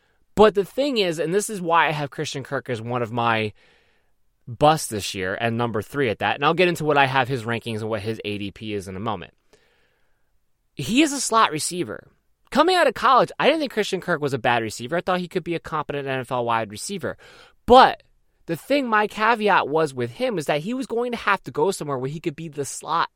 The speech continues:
receiver, 'cause that is what he is good at. That is what he could possibly excel at at some point in his career. He's not an outside guy. He's not a guy who's gonna be able to get off the line of scrimmage on a consistent basis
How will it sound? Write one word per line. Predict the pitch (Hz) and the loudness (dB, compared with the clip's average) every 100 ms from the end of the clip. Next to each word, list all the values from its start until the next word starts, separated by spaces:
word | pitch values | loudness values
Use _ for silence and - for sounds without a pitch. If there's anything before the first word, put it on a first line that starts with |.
| _ 113 | _ -14
receiver, | 104 110 85 64 - _ _ | -12 -12 -14 -16 -20 _ _
'cause | 180 170 | 0 4
that | 254 285 | 6 6
is | 190 | 2
what | 196 | -4
he | 170 147 | -2 -4
is | 123 | -4
good | 131 | -4
at. | 92 80 | -4 2
That | 185 247 | 4 4
is | 208 | 2
what | 170 180 147 - _ _ _ | 0 0 0 -6 _ _ _
he | 180 | -6
could | 170 - | -4 -4
possibly | - 175 190 - 165 156 156 | 2 4 4 0 -6 -4 -4
excel | 123 - 165 151 | -6 -4 2 4
at | 165 - | 4 2
at | 120 | -2
some | - 120 | -8 -8
point | - 123 113 | -8 -10 -8
in | 113 | -10
his | 110 | -12
career. | - 120 135 - - - - | -12 -8 -6 -6 -12 -20 -10
He's | 202 214 | -4 0
not | 247 | 2
an | 233 | 2
outside | 196 196 - 196 190 | 0 -2 0 0 2
guy. | 123 92 | 0 -4
He's | 151 | -8
not | 156 180 202 | -2 2 4
a | 214 | 4
guy | 196 185 | 2 2
who's | 170 | 0
gonna | 170 160 | -4 -6
be | 147 - | -6 -6
able | 156 156 | -6 -8
to | |
get | 135 170 | -4 -2
off | 196 | 0
the | 175 | -2
line | 156 175 | -4 -4
of | 175 | -4
scrimmage | - 160 160 | -6 -4 -4
on | - | -4
a | 131 | -8
consistent | 123 120 170 - 220 185 | -8 -10 -12 -10 -10 -6
basis | 254 269 - 170 151 | -6 -6 -4 -6 -6